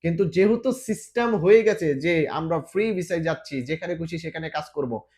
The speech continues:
বা কোম্পানি ভিসায় যাচ্ছি, এখন কোম্পানিরাও একটা ভিসা যদি কারো কাছে সেল করতে চায়,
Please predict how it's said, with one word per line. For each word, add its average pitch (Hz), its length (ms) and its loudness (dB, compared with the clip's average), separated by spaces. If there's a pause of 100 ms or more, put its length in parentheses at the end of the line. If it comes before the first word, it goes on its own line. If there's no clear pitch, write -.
(140)
বা 143 100 -2
কোম্পানি 196 460 -2
ভিসায় 170 240 -2
যাচ্ছি, 165 220 -2
এখন 170 180 -4
কোম্পানিরাও 202 640 2
একটা 190 220 0
ভিসা 151 300 -4
যদি 170 220 -6
কারো 160 180 0
কাছে 165 220 -6
সেল - 220 0
করতে 185 260 -8
চায়, 117 180 -6